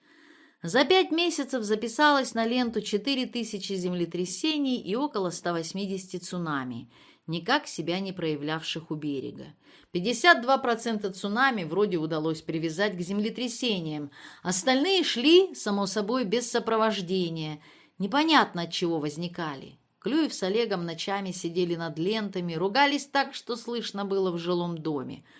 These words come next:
Аккуратный Филаретыч, как нянька, прибирал за ними клочки с расчётами,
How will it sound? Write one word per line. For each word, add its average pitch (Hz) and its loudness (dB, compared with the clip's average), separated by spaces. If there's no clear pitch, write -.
Аккуратный 214 2
Филаретыч, 214 0
как 185 -6
нянька, 214 0
прибирал 180 4
за 180 -4
ними 175 -4
клочки 165 -6
с 214 -8
расчётами, 151 -6